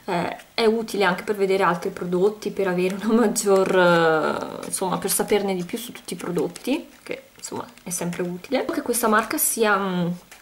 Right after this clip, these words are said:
interessante, cioè ci sono alcuni prodotti, anche ho visto anche altri video, ci sono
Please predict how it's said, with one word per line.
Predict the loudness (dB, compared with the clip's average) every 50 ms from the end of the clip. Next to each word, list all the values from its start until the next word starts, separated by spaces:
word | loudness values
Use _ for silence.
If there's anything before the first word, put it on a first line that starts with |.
| _ _ _ _ _ _ _ _ -10 -10 -10 -12 -14 -20 _ _
interessante, | 0 2 4 4 2 2 2 0 0 0 0 -2 -2 -6 -6 -6 -6 -6 -6 -6
cioè | -4 -4 -2 -2
ci | -2 -2 -2
sono | 0 2 2 2
alcuni | 2 4 4 2 2
prodotti, | 2 2 2 2 4 2 2 0 -4 -2 2 4 4 4 4 4 4 2 2 2 2
anche | 2 0 0 0 -2
ho | -4
visto | -2 -2 -4 -4 -2 -2 0 0
anche | 0 0 -2 -2
altri | -2 -2 0 -2 -2 -2
video, | -2 -2 0 2 2 2 2
ci | 2 -2 -4
sono | -2 0 0 2 2 0 -2